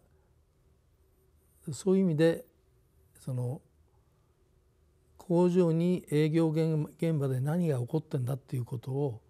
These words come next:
常にこう、レポートするとか知らせるとかね、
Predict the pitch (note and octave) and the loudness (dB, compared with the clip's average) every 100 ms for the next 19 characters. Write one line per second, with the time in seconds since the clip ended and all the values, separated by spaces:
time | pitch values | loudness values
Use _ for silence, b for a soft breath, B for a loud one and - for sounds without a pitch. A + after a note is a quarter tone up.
0 | b b b b - F#3 F3 B2+ A2+ A#2+ | b b b b -6 0 2 0 -2 -6
1 | A2 - _ _ _ _ _ - _ _ | -6 -12 _ _ _ _ _ -20 _ _
2 | _ _ _ _ _ B2+ A#2 D3 B2+ B2 | _ _ _ _ _ -6 -4 -4 -2 -4
3 | C#3+ A#2+ A#2 - - B2+ A2+ C3 A2+ - | -4 -6 -8 -10 -8 -8 -6 -8 -10 -12
4 | G#2+ | -14